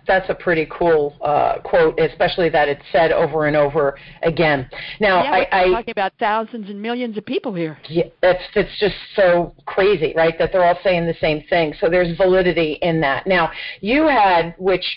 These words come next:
Speaker 1: kind of, this blew my mind when I read it, but you had three near-death experiences actually within a three-month time frame.
Speaker 2: Yeah.
Speaker 1: How the heck, how the heck did that happen?
Speaker 2: <laughs>
Speaker 1: Wow.
Speaker 2: Well, uh,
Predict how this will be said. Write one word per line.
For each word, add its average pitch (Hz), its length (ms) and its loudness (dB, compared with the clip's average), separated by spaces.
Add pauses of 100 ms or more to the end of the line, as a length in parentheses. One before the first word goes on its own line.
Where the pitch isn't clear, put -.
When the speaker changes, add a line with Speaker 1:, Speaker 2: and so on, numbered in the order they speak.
(100)
Speaker 1:
kind 214 180 0
of, 190 120 0
this 208 200 -2
blew 233 160 2
my 196 160 2
mind 175 380 0
when 175 140 -2
I 160 80 2
read 170 260 4
it, 156 160 0
but - 140 -4
you 214 180 2
had 190 180 0
three 220 260 0
near-death 208 480 0
experiences 185 840 -2
actually 190 320 0
within 175 320 0
a 160 40 0 (120)
three-month 185 380 0 (140)
time 170 240 2 (120)
frame. 156 260 -4 (120)
Speaker 2:
Yeah. 277 300 -4
Speaker 1:
How 339 160 2
the 330 80 0
heck, 226 180 -2 (340)
how 247 180 2
the 240 80 0
heck 220 320 0
did 175 160 -2
that 233 260 2
happen? 151 540 -4 (220)
Speaker 2:
<laughs> - 80 -10 (960)
Speaker 1:
Wow. 165 600 2
Speaker 2:
Well, 147 40 -2
uh, 269 160 0